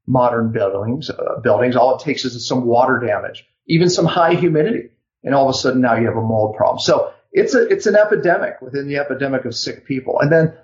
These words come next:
lastly, I would say a third, if we're breaking this down into threes, um, is hidden infections, whether it's Lyme, root canals, cavitations in your mouth. I mean, these are hidden infections, parasites,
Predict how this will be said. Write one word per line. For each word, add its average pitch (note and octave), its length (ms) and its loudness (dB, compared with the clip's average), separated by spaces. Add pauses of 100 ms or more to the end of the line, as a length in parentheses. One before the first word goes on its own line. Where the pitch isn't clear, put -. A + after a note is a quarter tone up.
lastly, D#3+ 640 2
I C#3+ 60 4
would C#3+ 120 -2
say - 140 0
a - 80 0
third, C#3 520 0
if - 80 -10
we're B2 100 -6
breaking A#2+ 300 -2
this A2+ 120 -4
down A#2+ 180 0
into A#2 160 -6
threes, B2 540 -6 (340)
um, C#3 340 2
is D#3 200 0
hidden F3+ 240 4
infections, - 680 -2
whether B2+ 240 0
it's A#2+ 160 -6
Lyme, C#3+ 540 0 (420)
root E3+ 380 2
canals, D3+ 600 2
cavitations D3+ 880 -2
in C#3 80 -2
your C3+ 140 0
mouth. C3 340 2
I B2+ 40 0
mean, B2+ 100 0
these D#3+ 200 0
are D3 240 0 (220)
hidden D3+ 300 0
infections, C#3+ 480 -2
parasites, D3 920 -2